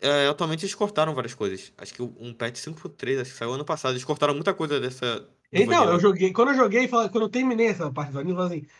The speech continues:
Speaker 2: "Ah, você tinha que ter esperado, porque eles vão cortar."
Speaker 1: <laughs>
Speaker 2: E aí
Speaker 1: Eles
Speaker 2: eu, tipo,
Speaker 1: cortaram, acho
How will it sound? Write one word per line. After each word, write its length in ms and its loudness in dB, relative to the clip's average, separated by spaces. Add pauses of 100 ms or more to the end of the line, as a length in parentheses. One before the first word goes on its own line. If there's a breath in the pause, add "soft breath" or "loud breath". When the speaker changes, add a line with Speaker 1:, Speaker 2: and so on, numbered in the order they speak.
Speaker 2:
"Ah, 320 6
você 80 -8
tinha 160 -6
que 40 -6
ter 80 -2
esperado, 480 2
porque 220 -4
eles 80 0
vão 100 4
cortar." 460 -2 (180)
Speaker 1:
<laughs> 760 4
Speaker 2:
E 80 -2
aí 120 2
Speaker 1:
Eles 120 4
Speaker 2:
eu, 40 2
tipo, 120 -2
Speaker 1:
cortaram, 180 6
acho 80 2